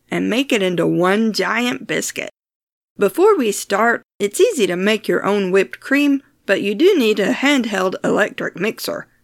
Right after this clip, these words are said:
So if you don't have one, you can pick up a carton of Cool Whip or something instead. But homemade is much better.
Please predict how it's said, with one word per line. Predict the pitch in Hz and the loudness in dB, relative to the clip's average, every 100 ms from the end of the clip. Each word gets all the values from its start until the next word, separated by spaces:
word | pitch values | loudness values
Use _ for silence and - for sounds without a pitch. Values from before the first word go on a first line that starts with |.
| _ | _
So | - 180 175 | -2 2 2
if | - 175 | 2 0
you | 185 | 0
don't | 175 320 349 - | 2 2 0 0
have | 285 226 | 0 0
one, | 208 196 196 - _ | 0 0 -2 -8 _
you | - 175 | -2 -2
can | 180 160 | -2 -2
pick | 262 240 | -2 0
up | 202 | -2
a | 175 | -4
carton | - 202 214 185 | -4 -2 -2 -2
of | 147 - - | -6 -10 -4
Cool | 185 190 170 | 2 2 2
Whip | 180 - - | -2 -4 -10
or | 196 | -10
something | - 180 - 165 147 | -6 -6 -6 -8 -8
instead. | 143 - - 165 - - _ _ _ _ | -8 -10 -6 -6 -6 -12 _ _ _ _
But | - 175 | -4 -2
homemade | 202 359 277 269 269 - | 2 2 4 4 2 2
is | 180 175 | 0 -2
much | 180 170 185 202 180 - - | -4 -2 0 0 -2 -6 -8
better. | 170 180 71 - | -2 -2 -2 -10